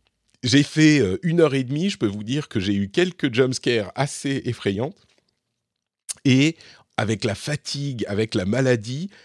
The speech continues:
j'étais vraiment pas fier. M-, mon regret, c'est que j'ai, il faisait, il faisait tellement jour et mes rideaux ne bloquent pas assez la lumière. Euh, il faisait tellement jour que même si moi j'étais dans le noir, la,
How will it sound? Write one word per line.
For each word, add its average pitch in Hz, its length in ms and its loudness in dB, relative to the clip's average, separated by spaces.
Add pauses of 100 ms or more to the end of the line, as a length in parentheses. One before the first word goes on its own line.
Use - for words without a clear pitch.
(200)
j'étais 90 280 -6
vraiment 113 400 -2
pas 98 180 -2
fier. 78 380 -10 (180)
M-, 120 180 2
mon 151 240 2
regret, 139 340 0
c'est 113 160 -6
que 101 120 -2
j'ai, 95 200 -2
il 95 180 -6
faisait, 95 160 -6
il 104 100 -6
faisait 95 160 -2
tellement 127 320 0
jour 110 220 -2
et 90 40 -2
mes 87 540 -4
rideaux 104 420 0
ne 87 380 -2
bloquent 95 420 -4
pas 110 120 0
assez 98 220 0
la 92 100 2
lumière. 120 460 -2 (400)
Euh, 90 60 -4
il 87 80 -8
faisait 95 160 -2
tellement 120 320 0
jour 147 320 -2
que 98 220 -2
même 143 180 -2
si 156 160 -6
moi 123 180 -2
j'étais 107 260 -4
dans 95 160 -2
le 87 360 -2
noir, 127 480 0
la, 92 100 -6